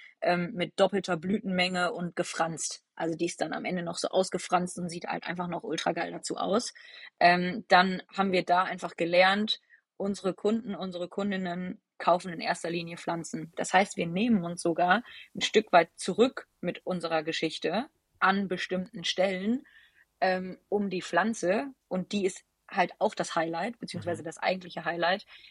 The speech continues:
Speaker 1: in den Vordergrund zu bringen, haben aber auch, weil, weil das Top-, weil das Top-Thema ja das ist, was uns besonders macht, ähm, haben aber auch zum Beispiel auf jeder P D P, also auf jeder Produktdetailseite,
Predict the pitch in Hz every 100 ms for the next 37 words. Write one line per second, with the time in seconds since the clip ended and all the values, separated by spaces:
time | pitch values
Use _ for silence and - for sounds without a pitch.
0 | - 208 196 190 202 214 180 170 170 165
1 | 160 165 180 240 254 - - 208 220 180
2 | 170 - 196 214 311 - _ _ - 170
3 | 170 170 - - _ 165 165 - 202 -
4 | _ _ 185 165 165 175 - 196 - 190
5 | 175 160 160 180 190 - 185 175 175 170
6 | 180 190 170 165 180 - - - - _
7 | - _ 185 190 190 - 202 190 175 196
8 | - 190 185 - 151 165 160 202 190 -
9 | 185 180 196 208 247 - - - 180 180
10 | - 180 - 170 170 180 180 190 - 202